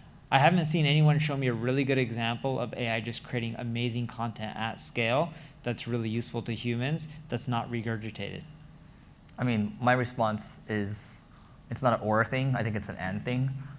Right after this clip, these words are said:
Speaker 2: And the programmatic stuff, it's not like we're creating anything game-changing, but it is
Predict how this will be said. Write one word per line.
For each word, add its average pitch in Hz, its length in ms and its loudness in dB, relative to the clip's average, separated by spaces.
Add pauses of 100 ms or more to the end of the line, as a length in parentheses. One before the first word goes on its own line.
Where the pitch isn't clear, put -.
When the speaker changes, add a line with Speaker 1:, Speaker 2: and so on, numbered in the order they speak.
(160)
Speaker 2:
And 107 560 4
the 131 100 4
programmatic 131 520 6
stuff, 113 260 4
it's - 160 -2
not 113 120 4
like 104 120 2
we're 107 80 0
creating 101 300 0
anything 101 400 0
game-changing, 104 460 0
but 110 120 6
it 117 100 6
is 123 260 2